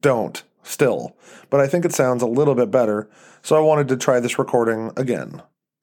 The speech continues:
If you're enjoying the show, please follow her on whatever platform you're using, and rate and review The Ghost Modernist on Apple Podcasts.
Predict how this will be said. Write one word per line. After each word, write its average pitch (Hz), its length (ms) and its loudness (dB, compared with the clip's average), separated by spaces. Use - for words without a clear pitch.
If - 40 -8
you're 165 120 4
enjoying 180 260 2
the 185 60 2
show, 120 320 2
please 156 260 -2
follow 131 320 2
her 131 140 4
on 117 100 -2
whatever 127 260 2
platform 127 480 0
you're 123 200 2
using, 107 440 -2
and 139 180 2
rate 143 160 4
and 143 80 0
review 131 320 2
The 123 160 2
Ghost 120 240 -2
Modernist 110 460 -2
on 113 160 -2
Apple 101 240 -4
Podcasts. 110 840 -4